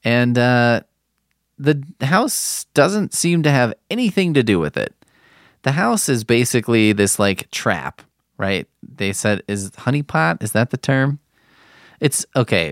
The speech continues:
what they'll do is they'll be like, "Your great uncle so-and-so died, come claim his house for free."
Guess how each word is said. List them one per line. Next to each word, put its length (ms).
what 180
they'll 160
do 180
is 80
they'll 140
be 120
like, 200
"Your 100
great 260
uncle 260
so-and-so 600
died, 480
come 320
claim 340
his 260
house 280
for 160
free." 400